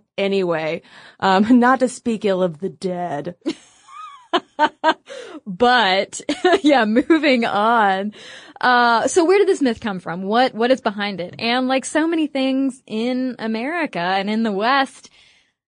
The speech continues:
Speaker 2: like, marketing and advertising in corporate America is, is sort of behind this. Corporate America actually sought to improve policies around L G B T people because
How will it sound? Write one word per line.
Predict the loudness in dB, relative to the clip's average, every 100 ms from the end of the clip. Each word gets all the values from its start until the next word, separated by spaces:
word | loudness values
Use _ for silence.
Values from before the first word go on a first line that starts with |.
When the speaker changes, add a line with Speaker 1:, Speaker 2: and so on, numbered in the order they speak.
| _ _ _
Speaker 2:
like, | -4 -4 -6 _ _ _ _
marketing | -12 -6 -4 -2 -2 -2
and | -2
advertising | -2 -2 -4 -4 -2 -2 -2 -4
in | -4
corporate | -4 -4 -2
America | -2 -2 -2 -4 -6 -6 -6
is, | -6 -8 -4
is | -4 -4
sort | -4 -2
of | 0
behind | -2 0 -2 -2
this. | -2 -6 -8
Corporate | -4 0 2
America | 2 2 2
actually | 0 -2 -2 -6
sought | -6 -4 0 0 0
to | -2
improve | -2 -2 -2 0 0 -2
policies | -6 -6 -6 -6 -6 -4 -6 -4
around | -4 -2 0 0 0 0 0
L | -2
G | -2 -4
B | -6
T | -8 -10
people | -8 -8 -6 -6 -6 -10 _ _ _ _
because | 0 0 2 0 0